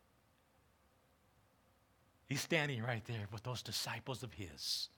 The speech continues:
And he's still standing, church. Amen? And he's still standing in the midst of his church.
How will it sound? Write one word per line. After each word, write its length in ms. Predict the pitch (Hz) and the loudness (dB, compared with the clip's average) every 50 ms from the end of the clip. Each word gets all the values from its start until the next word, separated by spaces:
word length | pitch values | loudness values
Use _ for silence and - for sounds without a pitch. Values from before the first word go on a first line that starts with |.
| - - - - - _ _ _ _ - - - _ - - _ _ _ _ _ - - - - - - - - - - _ _ _ - - - - - - - - - - - _ _ - _ _ - - - - | -20 -20 -20 -20 -20 _ _ _ _ -20 -20 -20 _ -20 -20 _ _ _ _ _ -20 -20 -20 -20 -20 -20 -20 -20 -20 -20 _ _ _ -20 -20 -20 -20 -20 -20 -20 -20 -20 -20 -20 _ _ -20 _ _ -20 -10 -4 0
And 100 | 113 107 | 2 2
he's 140 | 113 110 - | 2 2 2
still 220 | - - 170 151 | 2 2 2 2
standing, 580 | 123 - - - 131 139 147 131 110 98 92 85 - | 2 2 0 0 0 -2 -2 -2 -4 -8 -8 -8 -6
church. 560 | - - 110 - - - - - - - - - - - - _ - - - - - - - - | -6 -6 -6 -8 -12 -8 -4 -4 -4 -4 -4 -10 -20 -20 -20 _ -20 -20 -20 -20 -20 -18 -12 -10
Amen? 380 | 110 117 131 135 139 143 147 - - - - - - - - - - - - - - - - - | -8 -6 -6 -6 -6 -6 -8 -12 -18 -20 -20 -20 -20 -20 -20 -20 -20 -20 -20 -20 -20 -16 -10 -6
And 80 | 139 | -2
he's 120 | 139 123 - | -2 0 0
still 180 | - 185 175 | 2 2 2
standing 800 | 143 - - - - - 143 147 147 151 147 135 131 131 131 131 | 4 4 2 2 2 0 0 2 2 2 2 2 2 2 2 2
in 120 | 127 120 | 2 2
the 100 | 120 117 | 2 0
midst 400 | 110 107 110 127 117 - - - | 0 0 0 0 0 0 -2 -2
of 100 | 120 104 | -4 -4
his 200 | - 117 107 - | -4 -4 -4 -4
church. 640 | - - - 151 147 165 190 - - - - - | -4 -4 -4 -6 -6 -6 -8 -6 -4 -4 -4 -4